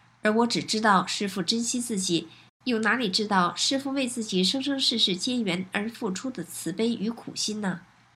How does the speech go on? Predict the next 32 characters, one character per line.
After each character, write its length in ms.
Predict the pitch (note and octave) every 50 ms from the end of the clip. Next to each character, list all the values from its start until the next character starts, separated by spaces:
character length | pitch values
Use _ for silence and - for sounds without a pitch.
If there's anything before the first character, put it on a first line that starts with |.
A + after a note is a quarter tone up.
| _ _ -
所 140 | - - D4+
以 80 | C4+
虽 220 | A#3+ A#3 - D#4 D4+
然 160 | C#4 A#3 A#3+
也 120 | A#3 E3
常 280 | - - - F3 E3+ G#3
为 140 | B3 C4 A#3+
救 200 | A#3 - C#4 A3
人 120 | E3 D#3+ F#3
而 60 | F3 C#3+
心 280 | - - G#3+ G#3 G#3
急， 300 | F#3+ - D3+ C3 - - - - - - - - -
却 160 | - - D4+
又 100 | C#4 A#3+
时 200 | A3+ - - A3
常 280 | G#3+ G#3+ F#3+ F3+ F#3 F#3+
在 240 | F#3 A3 G3 E3+ F3+
遇 140 | F3+ G3+
到 160 | G#3+ G3 F3 D#3+
干 160 | D#3+ E3 A#3+
扰 160 | A#3+ G3+ B2
时 380 | - - - - C3+ D#3 D#3 - - _ -
畏 160 | - C4+ A#3
缩 240 | G3 F#3 - F#3+ F3+
徘 240 | - - C3+ C#3+ D3
徊， 320 | - D#3 C3 C3 C3 - - - - - - _
图 160 | - - - F#3+
安 340 | F#3 G3+ G3+ G3+ G#3 A3
逸 140 | A3+ G3 C#3+
怕 220 | A2 - - G3+ F#3+
吃 180 | F#3 - A#3
苦， 340 | A3 A3+ - G3 C3+ - -